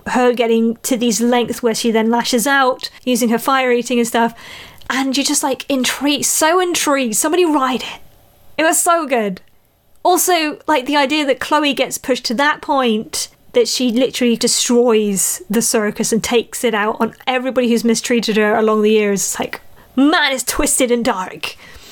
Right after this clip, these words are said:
And finally, we had some great objects that we used for day five of Horror Week,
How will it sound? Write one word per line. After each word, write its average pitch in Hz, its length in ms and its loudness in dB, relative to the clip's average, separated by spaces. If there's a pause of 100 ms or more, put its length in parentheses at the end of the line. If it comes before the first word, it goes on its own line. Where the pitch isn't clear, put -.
(320)
And 302 180 -2
finally, 311 760 0 (120)
we 285 220 2
had 320 400 0
some 294 280 -2
great 294 360 0
objects 262 580 0
that 233 160 0
we 240 80 -2
used 214 600 2 (120)
for 254 760 2 (120)
day 254 260 0
five 277 480 -2
of 247 120 0
Horror 202 280 0
Week, 196 560 -2